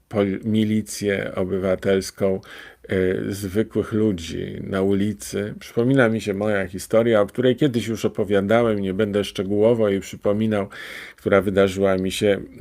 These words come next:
w tamtych latach na festiwalu FAMA, czyli, e, e, festiwal akademicki, e, e, artystyczny Młodzieży Akademickiej w Świnoujściu,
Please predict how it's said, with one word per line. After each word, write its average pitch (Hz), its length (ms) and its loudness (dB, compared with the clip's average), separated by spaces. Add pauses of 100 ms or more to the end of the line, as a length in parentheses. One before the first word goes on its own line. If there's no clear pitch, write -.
(100)
w - 80 -18
tamtych 113 460 2
latach 95 460 0
na 98 140 -6
festiwalu 92 600 -2
FAMA, 95 500 -2
czyli, 95 380 -8 (460)
e, - 40 -8 (480)
e, 92 40 -6
festiwal 90 580 -2
akademicki, 90 720 -4
e, 98 40 -4 (380)
e, 92 80 -4
artystyczny 95 960 -6 (100)
Młodzieży 95 500 -2
Akademickiej 90 840 -4
w - 40 -12
Świnoujściu, 95 960 -6